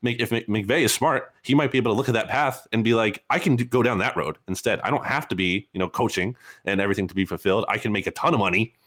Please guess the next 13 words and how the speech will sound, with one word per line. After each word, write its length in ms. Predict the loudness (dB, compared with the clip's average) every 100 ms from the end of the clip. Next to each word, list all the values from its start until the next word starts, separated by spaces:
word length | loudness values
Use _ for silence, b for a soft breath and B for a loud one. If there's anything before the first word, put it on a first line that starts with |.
| _
'cause 140 | -4 0
E 140 | -2
S 80 | 0
P 140 | 0
N 100 | 0
is 80 | 0
gonna, 200 | 0 0
like, 200 | -2 -4 -14 -16 -14 -14 -6
backload, 640 | -2 0 0 2 4 4 4
uh, 60 |
you 140 | 2 2
know, 220 | 2 0
uh, 280 | 0 0